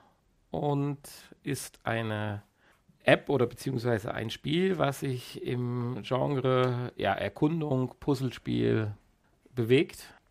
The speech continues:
Es ist vom Entwickler Evilport,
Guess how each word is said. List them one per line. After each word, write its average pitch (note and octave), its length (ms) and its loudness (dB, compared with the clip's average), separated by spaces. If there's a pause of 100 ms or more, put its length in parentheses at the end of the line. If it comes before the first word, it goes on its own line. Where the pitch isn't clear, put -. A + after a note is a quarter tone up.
Es - 160 -14
ist - 220 -8
vom G#2+ 720 -6
Entwickler A2 840 -2 (360)
Evilport, G3 800 -2